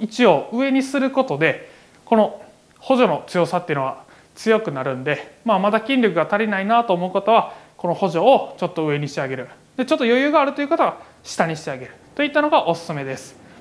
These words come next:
で、高さで言うと大体まあ腰ぐらいを基準にしてもらえるといいんじゃないかなと思うので、まあ、け-、このチューブ懸垂しっかり十回二、三セットできるようになるまでこれでやってもらえるといいです。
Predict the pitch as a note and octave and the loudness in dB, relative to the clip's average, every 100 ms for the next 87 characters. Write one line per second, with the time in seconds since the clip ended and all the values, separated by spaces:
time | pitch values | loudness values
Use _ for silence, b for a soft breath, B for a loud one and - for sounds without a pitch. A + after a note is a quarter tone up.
0 | B D4 D4 C#4+ D4 D4+ D#4+ E4 E4+ E4 | B -4 0 2 2 2 2 2 2 4
1 | E4 D#4+ A#3 - B3 C4+ D4 C#4 D3+ - | 2 4 2 4 2 2 0 0 0 -6
2 | - E3 F#3 F3+ - G3 F#3 F#3+ F#3+ D3 | -6 -6 -4 -6 -6 -2 0 -2 -2 -4
3 | D#3+ D3 C3+ C3 C3+ C#3 C#3+ C#3 C3 C3 | -4 -4 -6 -6 -4 -2 -2 -4 -8 -10
4 | B2 D#3 D3 B B B B A#3 F#3+ C#4 | -8 -4 -4 B B B B 0 2 0
5 | C4+ - C4 B3+ D4+ D4+ C#4+ D4 - D#3+ | 0 0 0 0 -2 -2 0 0 0 -4
6 | - - A#3+ F3+ D3+ A3+ - F3 C3 D3+ | -8 -4 0 0 -2 -4 0 -2 -2 -6
7 | D#3 E3 F3+ G#3+ G#3 D#3 - D#3 D#3 F3 | -6 -2 0 -2 -4 -4 -4 -4 0 2
8 | E3 D3+ F3 A3 D4 C4+ - - - F3 | 2 0 -4 -2 -2 -2 -6 -20 -2 0
9 | D#3+ D#3 D3 D3 D3 C#3+ D#3 C4+ G3+ E3+ | 2 0 0 -2 -2 -2 0 0 0 -2
10 | D3 - - | -6 -8 -16